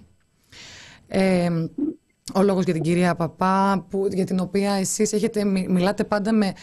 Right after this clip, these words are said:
πολύ μεγάλο θαυμασμό. Και μάλιστα, αν δεν κάνουμε λάθος, όπως έχετε δηλώσει και σε συνέντευξή σας άλλη, ήτανε από τις πρώτες σας επαφές ουσιαστικά με το χώρο, σε ηλικία επτά ή οκτώ ετών, αν δεν κάνουμε λάθος,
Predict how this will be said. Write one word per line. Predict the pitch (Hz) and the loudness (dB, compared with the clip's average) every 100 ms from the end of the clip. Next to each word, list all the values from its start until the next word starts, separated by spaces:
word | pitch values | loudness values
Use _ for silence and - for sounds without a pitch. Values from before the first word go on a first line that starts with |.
| - - - | -18 -20 -2
πολύ | 202 190 220 | 2 4 4
μεγάλο | 214 190 214 220 208 - - - | 2 2 2 4 2 -2 -12 -18
θαυμασμό. | - 202 170 190 165 180 202 190 156 - _ _ _ - - - - | -4 -2 2 2 2 4 4 4 0 -6 _ _ _ -20 -20 -20 -4
Και | 180 | 0
μάλιστα, | 185 190 202 - | 2 2 0 0
αν | 190 | 0
δεν | 190 190 | 2 2
κάνουμε | 190 190 175 | 2 2 2
λάθος, | 170 190 - | 2 0 -4
όπως | 180 196 | -4 -2
έχετε | 180 208 190 | -2 0 0
δηλώσει | 175 180 190 - - | 2 2 0 -2 -6
και | 170 | -4
σε | 170 160 | 0 0
συνέντευξή | 151 170 180 180 - - 190 | 2 2 2 0 -4 -2 -2
σας | - 165 - | -2 -4 0
άλλη, | 165 160 180 208 - - - - - | 0 2 0 -2 -8 -18 -20 -8 -4
ήτανε | - 240 240 | 0 2 2
από | 233 208 | 0 0
τις | 208 - | 0 0
πρώτες | 226 240 | -2 -2
σας | 262 247 | -4 -4
επαφές | 233 208 - 254 | -4 -2 -2 0
ουσιαστικά | 214 214 - - 233 | 0 -2 -2 0 2
με | 247 | 2
το | - - | -2 0
χώρο, | 254 240 151 139 - - - | 2 2 0 -2 -8 -8 -2
σε | 196 180 | 2 2
ηλικία | 180 - 214 214 | 2 0 0 0
επτά | - 214 214 214 | -2 0 2 2
ή | 196 | 0
οκτώ | - 220 208 | -2 0 0
ετών, | 208 220 202 | 0 0 2
αν | 165 | 0
δεν | 151 147 | 0 0
κάνουμε | 147 147 143 | 2 2 0
λάθος, | 139 | -2